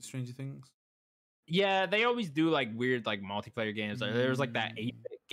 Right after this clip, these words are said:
Speaker 2: game that was, like, trying to
Speaker 1: Mm.
Speaker 2: invoke classic eighties games. But yeah. Uh, that is, what else have I been playing? I'm starting playing Alana. I know Daniel said he just beat that,
Speaker 1: What's this
Speaker 2: so
Speaker 1: pla-, why are
Speaker 2: any
Speaker 1: we playing, why are we playing Planet Alana all of a sudden?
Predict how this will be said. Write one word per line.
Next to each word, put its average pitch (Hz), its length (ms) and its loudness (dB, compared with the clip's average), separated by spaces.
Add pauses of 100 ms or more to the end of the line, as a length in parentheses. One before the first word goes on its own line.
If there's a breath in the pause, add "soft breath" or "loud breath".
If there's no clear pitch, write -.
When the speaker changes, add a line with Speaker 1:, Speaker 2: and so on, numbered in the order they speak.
Speaker 2:
game 117 320 -14
that 101 80 -4
was, 98 100 -6
like, 98 140 -8
trying 110 180 -4
to 101 60 -4
Speaker 1:
Mm. 98 40 -4
Speaker 2:
invoke 92 360 -8
classic 92 360 -4
eighties 90 280 -6
games. 92 440 -10 (1500)
But 143 100 2
yeah. 107 160 0 (400)
Uh, 156 680 6
that 131 240 0
is, 143 520 -2
what 135 120 -4
else - 140 -2
have 110 100 -8
I 98 80 -2
been 95 160 -8
playing? 90 260 -8
I'm 120 140 -4
starting 135 300 0
playing 151 240 0
Alana. 101 640 0
I - 40 -8
know 104 120 -4
Daniel 101 400 -4
said 90 160 -10
he 87 80 -12
just 87 200 -18
beat - 180 -20
that, 82 180 -6
Speaker 1:
What's 320 160 2
this 294 140 0
Speaker 2:
so - 0 -
Speaker 1:
pla-, 269 160 2
why 285 200 6
are 302 40 4
Speaker 2:
any - 20 -2
Speaker 1:
we 302 160 -2
playing, 269 340 2
why 285 180 6
are - 20 6
we 277 80 0
playing 254 220 0
Planet 240 220 4
Alana 214 320 2
all 113 100 -4
of 107 60 -10
a 107 60 -10
sudden? 90 320 -16